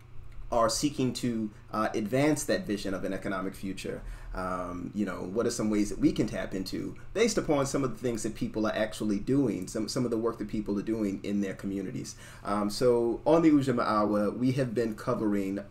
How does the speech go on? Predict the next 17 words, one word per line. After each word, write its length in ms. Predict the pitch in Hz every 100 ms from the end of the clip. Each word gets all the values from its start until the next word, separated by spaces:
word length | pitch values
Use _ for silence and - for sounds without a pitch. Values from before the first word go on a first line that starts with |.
| -
um, 240 | 95 98 104
since 260 | 185 202
twenty 320 | - 143 110 98
eighteen, 500 | 95 95 95 95 - - - - - - - -
um, 480 | 107 104 101 104 104 -
you 100 | 127
know, 140 | -
folks 320 | - 107 -
who 160 | 113 98
are 340 | 95 92 92 - - -
technical 400 | 120 107 107 107
assistants, 760 | 104 165 160 156 143 143 - -
uh, 400 | 127 123 123 120 123 120 120 -
uh, 40 |
you 120 | 120 120
know, 140 | - 117 -
um, 500 | 120 120 120 110